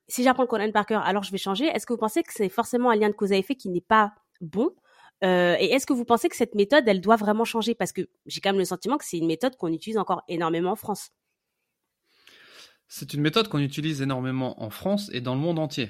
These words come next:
Speaker 2: C'est pas simplement dans, pour les musulmans francophones, hein, c'est le monde entier.
Speaker 1: Ok.
Speaker 2: On, dans les pays asi-, asiatiques, c'est la même chose. Dans les pays arabes, c'est la même chose.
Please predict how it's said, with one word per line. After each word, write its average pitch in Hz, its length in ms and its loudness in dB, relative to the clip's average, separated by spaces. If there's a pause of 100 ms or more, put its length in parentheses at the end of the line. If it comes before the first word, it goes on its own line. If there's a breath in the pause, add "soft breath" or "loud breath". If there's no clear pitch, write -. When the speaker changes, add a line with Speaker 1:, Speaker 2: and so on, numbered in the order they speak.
(140)
Speaker 2:
C'est 104 180 -12
pas 147 160 0
simplement 131 540 -4
dans, 107 460 -6
pour 104 160 -12
les 110 80 -6
musulmans 113 340 -6
francophones, 110 500 -6
hein, 117 120 -6
c'est 104 160 -10
le 101 80 -6
monde 107 220 -6
entier. 143 260 0
Speaker 1:
Ok. - 160 -2
Speaker 2:
On, 156 80 -2 (180)
dans 120 80 -4
les 120 120 -2
pays 131 200 -2
asi-, 120 260 -2
asiatiques, 135 480 -4
c'est 113 120 -10
la 107 80 -4
même 104 160 -4
chose. 160 200 -6
Dans 117 100 -4
les 107 120 -6
pays 110 180 -6
arabes, 104 300 -4
c'est 101 80 -12
la 92 80 -12
même 95 160 -14
chose. 151 400 -6